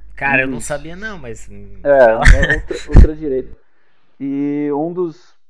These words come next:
Speaker 2: parlamentares essa semana fez pouco caso, de novo, né, do aquecimento global, e fez
Speaker 1: Sim.
Speaker 2: pouco caso dessa,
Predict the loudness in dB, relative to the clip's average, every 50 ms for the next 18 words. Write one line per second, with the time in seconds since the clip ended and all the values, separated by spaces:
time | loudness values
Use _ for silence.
0 | _ _ _ _ _ -4 -2 -2 -2 -2 -4 -8 -12 -4 -2 2 2 4 2 2
1 | 0 -6 -14 -20 -20 -20 -14 -12 -12 -10 -10 -12 -12 -12 -12 -12 -14 -14 _ -10
2 | -10 -10 -10 -14 _ _ _ -18 -18 -18 _ -4 -2 -2 -2 -2 -6 -12 -20 -20
3 | -20 -20 -18 -14 -12 -12 -12 -14 -16 -20 -20 -20 -20 -20 -20 -20 -20 -20 -20 _
4 | -20 -20 -20 -20 _ -18 -16 -14 -10 -8 -6 -6 -4 -4 -4 -6 -6 -8 -12 -16
5 | -18 -18 -18 -18 -18 -18 -18 -16 -16 -16 -16 -16 -16 -14 -14 -14 -14 -8 -6 -4
6 | -4 -4 -4 -6 -10 -16 -20 -20 -20 -18 -18 -20 -20 -20 _ -20 -16 -16 -16 -16